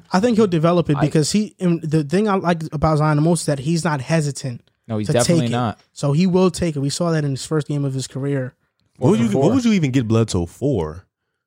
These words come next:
Speaker 1: I would give him, I would give him away for a Twix at this point.
Speaker 2: Correct.
Speaker 3: Twix.
Speaker 2: Candy
Speaker 1: Box
Speaker 2: bar?
Speaker 1: of Twix.
Speaker 2: Candy bar. Bro, what's good with you?
Speaker 3: What?
Speaker 1: You're so uncultured. You don't know what The
Speaker 2: That,
Speaker 1: Bachelor
Speaker 2: yeah,
Speaker 1: is.
Speaker 2: a Twix?
Speaker 1: You don't know
Speaker 3: You
Speaker 1: what
Speaker 3: really
Speaker 1: a
Speaker 3: about to
Speaker 1: Twix
Speaker 3: say,
Speaker 1: is.
Speaker 3: hold on, 'cause I don't like how you say that.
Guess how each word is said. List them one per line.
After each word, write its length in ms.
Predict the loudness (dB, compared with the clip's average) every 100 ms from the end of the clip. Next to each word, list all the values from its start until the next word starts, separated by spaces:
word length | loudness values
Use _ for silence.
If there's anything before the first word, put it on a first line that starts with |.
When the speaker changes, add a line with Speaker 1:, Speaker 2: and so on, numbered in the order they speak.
| _
Speaker 1:
I 120 | -2 0
would 200 | 0 0
give 220 | 0 0
him, 160 | -2 0
I 100 | 0
would 180 | 2
give 180 | 2 2
him 80 | 2
away 280 | 2 2 2
for 140 | -2 -4
a 80 | -6
Twix 560 | -2 -2 -2 -6 -8 -14 -20 _ _ _ -8
at 100 | -2
this 160 | -2
point. 340 | -2 -6 -6 -4
Speaker 2:
Correct. 220 | -2 -2
Speaker 3:
Twix. 380 | -2 -4 -6 -16 _ _
Speaker 2:
Candy 200 | -6 0 2
Speaker 1:
Box 220 | 2 0
Speaker 2:
bar? 40 |
Speaker 1:
of 60 | -2
Twix. 440 | 0 -2 -4 -10 _ _ _ _ _ _ _ -6
Speaker 2:
Candy 180 | -4 0
bar. 280 | -2 -2 _ _ _ _ _ _
Bro, 180 | -4 -2
what's 240 | 0 -2
good 220 | -2 -2 -2
with 120 | -4
you? 180 | -6 -12 _ _ _ _
Speaker 3:
What? 200 | -2 -2 -4 -10 -2
Speaker 1:
You're 140 | -2
so 320 | 0 0 2
uncultured. 560 | 2 0 0 0 0 -4
You 80 | -2
don't 180 | 0 2
know 140 | 2
what 160 | 0 -2
The 80 |
Speaker 2:
That, 100 | -8
Speaker 1:
Bachelor 540 | -6 -4 -4 -2 -2 0
Speaker 2:
yeah, 60 | 0
Speaker 1:
is. 300 | -2 -4 -10
Speaker 2:
a 20 |
Twix? 560 | -6 -6 -6 -14 _ _
Speaker 1:
You 100 | -4
don't 100 | 0
know 80 | 2
Speaker 3:
You 80 | 2
Speaker 1:
what 80 | 4
Speaker 3:
really 120 | 2
Speaker 1:
a 20 |
Speaker 3:
about 80 | 2 2
to 60 | 0
Speaker 1:
Twix 160 | -2
Speaker 3:
say, 80 | 0
Speaker 1:
is. 180 | 0 2
Speaker 3:
hold 160 | 2 2
on, 160 | 0
'cause 160 | -4 -4
I 80 | 0
don't 140 | 2
like 160 | 2 0
how 80 |
you 160 | -2 -2
say 180 | -6 -8
that. 260 | -8 -14